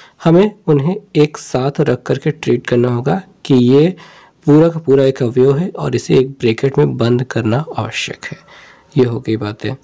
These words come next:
फिर दो दो लो-, लो-, लोगों को लेने की ज़रूरत है। So पहला अवयव ये है एक और उसके साथ ये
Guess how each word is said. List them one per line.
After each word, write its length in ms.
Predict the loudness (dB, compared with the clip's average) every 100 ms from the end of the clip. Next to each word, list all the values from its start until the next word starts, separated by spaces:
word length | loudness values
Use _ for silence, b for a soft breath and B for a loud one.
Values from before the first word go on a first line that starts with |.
| B B B B -4
फिर 140 | 0 2
दो 160 | 2
दो 120 | 4
लो-, 160 | 4 4
लो-, 400 | 4 2 -4 -2
लोगों 320 | 2 4 2
को 120 | 2
लेने 300 | 2 4 2 0
की 260 | -4 -8 -8
ज़रूरत 600 | -6 0 2 4 2 2
है। 240 | -2 -4 -4 B B B B
So 160 | -2 -2
पहला 360 | 0 -2 0 0
अवयव 240 | 2 4
ये 200 | 4 2
है 240 | 0 -6 -8 b b b b _ 0
एक 360 | 2 2 0 -14 -16 _ _ _ _ _ b b b b _
और 200 | -2 -2
उसके 200 | -2 -4
साथ 240 | -6 -4
ये 100 | -2